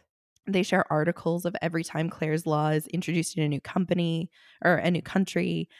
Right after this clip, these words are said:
Um, they have you help sign petitions to get it in new countries. So this is a very, very good page to follow. I really like it.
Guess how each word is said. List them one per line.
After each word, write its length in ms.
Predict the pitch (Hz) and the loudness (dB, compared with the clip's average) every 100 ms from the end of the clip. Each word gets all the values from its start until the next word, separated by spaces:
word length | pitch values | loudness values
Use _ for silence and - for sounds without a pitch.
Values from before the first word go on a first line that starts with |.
| - _ _ | -20 _ _
Um, 320 | 160 156 151 | -2 0 0
they 100 | 139 | 0
have 240 | 190 180 170 | 0 0 0
you 100 | 180 | 0
help 200 | 180 165 | 0 0
sign 220 | - 160 | 0 0
petitions 520 | 165 - - - 170 - | 0 -2 -2 0 -2 0
to 60 | |
get 140 | 156 147 | -2 0
it 100 | 175 | 2
in 160 | 208 | 4
new 140 | 208 202 | 4 4
countries. 480 | - 190 - 185 | 2 0 0 -2
So 160 | - 175 | 2 2
this 200 | 170 - | 2 2
is 60 | 190 | 0
a 60 | |
very, 260 | 180 170 160 | 4 4 4
very 180 | 165 151 | 2 0
good 180 | 120 - | -2 -6
page 300 | - - - | -8 -8 -8
to 80 | |
follow. 280 | - - 62 65 | -6 -4 -2 -2
I 80 | |
really 320 | - 220 135 98 | -2 -4 -6 -6
like 240 | 82 | -8
it. 80 | - | -8